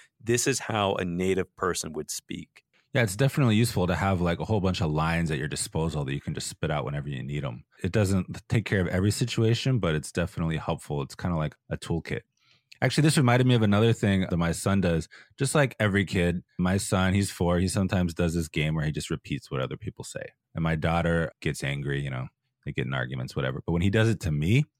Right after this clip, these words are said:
Speaker 2: I, I think of it as a, a teaching moment, like, "Oh, you're gonna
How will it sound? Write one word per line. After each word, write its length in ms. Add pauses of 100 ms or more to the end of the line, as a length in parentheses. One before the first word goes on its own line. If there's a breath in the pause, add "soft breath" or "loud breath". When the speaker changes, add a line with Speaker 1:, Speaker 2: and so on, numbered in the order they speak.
(440)
Speaker 2:
I, 260
I 60
think 220
of 100
it 60
as 220
a, 140
a 80
teaching 360
moment, 380
like, 220
"Oh, 160
you're 100
gonna 240